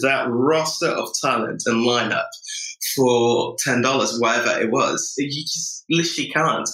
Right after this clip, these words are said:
And, and in some ways, that's what I admire about you. Um, that's what I like about you, that you were able to create something so big, literally, with that.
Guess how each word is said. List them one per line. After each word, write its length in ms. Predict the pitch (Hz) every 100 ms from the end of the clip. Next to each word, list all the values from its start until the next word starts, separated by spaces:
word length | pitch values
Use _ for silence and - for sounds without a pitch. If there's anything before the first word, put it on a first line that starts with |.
| -
And, 340 | 120 117 113 - - -
and 100 | 123
in 40 | 127
some 220 | 156 147
ways, 260 | 107 98
that's 240 | - - -
what 140 | 117
I 60 | 110
admire 340 | 120 117 113
about 240 | 110 98 101
you. 260 | 90 - - _ _ _
Um, 440 | 113 104 80 80 -
that's 260 | - - -
what 180 | 139 131
I 40 |
like 500 | 127 127 123 120 120 - - _ _ -
about 360 | 123 120 -
you, 240 | 113 113 107
that 260 | 104 - -
you 160 | 117 127
were 120 | -
able 260 | 120 120
to 100 | 120 117
create 320 | 123 123 117 113
something 840 | 120 113 113 117 113 110 110 110 -
so 580 | - - 160 151 139 127
big, 380 | 123 120 87 90 - - - - 117
literally, 600 | 113 113 - 107 98 -
with 240 | 117 117
that. 320 | 110 110 107